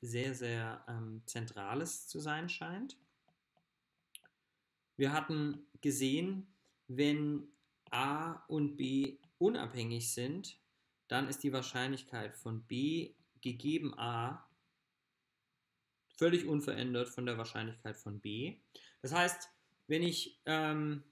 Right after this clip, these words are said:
was hatten wir denn letztes Mal in der, bei der Korrelation als, ähm, als, als Beispiele für Unabhängigkeit? Wenn ich Ihre Körpergröße kenne, A, bin ich so schlau wie vorher über Ihre Intelligenz.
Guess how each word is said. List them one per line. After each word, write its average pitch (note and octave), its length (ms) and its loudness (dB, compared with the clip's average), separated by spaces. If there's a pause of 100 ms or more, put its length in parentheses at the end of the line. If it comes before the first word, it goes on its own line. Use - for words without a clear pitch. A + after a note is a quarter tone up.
was C3+ 160 -2
hatten D#3 180 -2
wir D3+ 80 4
denn C#3+ 140 6
letztes C#3+ 420 2
Mal C3+ 220 -2
in B2+ 100 -2
der, A#2+ 120 -2
bei B2 240 -4
der B2+ 80 -2
Korrelation B2+ 840 -2
als, - 460 -6
ähm, A2+ 560 -6
als, - 340 -10
als G#2 440 -10
Beispiele A2+ 420 -4
für A#2 160 -8
Unabhängigkeit? A#2 840 -6 (560)
Wenn D#3 160 8
ich F3+ 200 2
Ihre F3 200 4
Körpergröße F3 800 4
kenne, A#2 420 -2
A, C3 480 0 (960)
bin C#3+ 140 8
ich C#3+ 100 6
so C#3+ 140 2
schlau B2+ 400 4
wie C3+ 80 4
vorher B2 600 0 (480)
über B2+ 160 4
Ihre A2+ 260 2
Intelligenz. - 760 -6